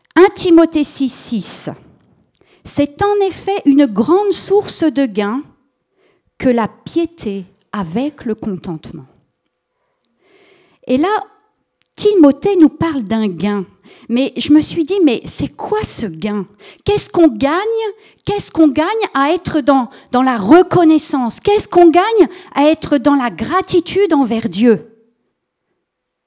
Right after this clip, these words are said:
On le fait pas pour gagner. Mais dans la Bible,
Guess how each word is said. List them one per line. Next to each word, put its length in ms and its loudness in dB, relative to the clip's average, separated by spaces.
On 60 4
le 60 4
fait 180 -6
pas 260 -8
pour 200 -4
gagner. 540 -2
Mais 180 2
dans 140 2
la 180 4
Bible, 400 2